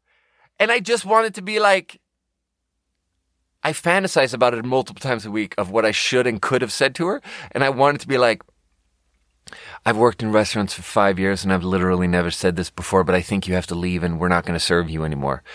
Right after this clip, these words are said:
I'm not charging you for any of this, but, but you're not welcome back here. You know, we reserve the right to deny service to anyone, you know?"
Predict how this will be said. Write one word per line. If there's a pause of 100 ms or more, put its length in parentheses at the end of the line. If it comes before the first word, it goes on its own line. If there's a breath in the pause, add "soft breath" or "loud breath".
(200 loud breath)
I'm
not
charging
you
for
any
of
this,
but, (100)
but
you're
not
welcome
back
here. (540)
You
know, (360)
we
reserve
the
right
to
deny
service
to
anyone,
you
know?"